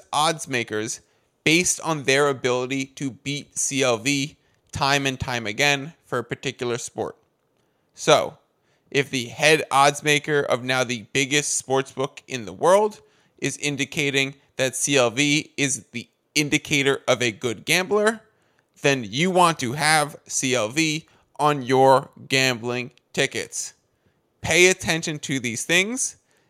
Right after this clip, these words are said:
and learn how to get C L V tickets if you want to win. Okay, now let's talk about those week two lines that I jumped on,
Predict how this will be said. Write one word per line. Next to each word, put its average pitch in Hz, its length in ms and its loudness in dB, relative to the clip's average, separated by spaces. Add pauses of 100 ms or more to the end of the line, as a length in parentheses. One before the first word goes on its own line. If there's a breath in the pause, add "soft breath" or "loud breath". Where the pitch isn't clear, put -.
(120)
and 139 340 -2
learn 170 320 0
how 156 240 2
to 147 180 -4
get 139 320 0
C 127 280 -2
L 107 160 2
V 113 180 -8
tickets 156 560 -4 (360 soft breath)
if 147 280 -2
you 147 160 2
want 123 320 0
to 139 180 -4
win. 120 420 -2 (580)
Okay, 135 400 0 (640)
now 139 260 2
let's 156 260 2
talk 147 220 4
about 151 400 -2 (180)
those 135 320 2
week 135 280 -2
two 143 160 -4
lines 127 340 -2
that 104 140 -2
I 85 80 0
jumped 139 340 -2
on, 180 300 0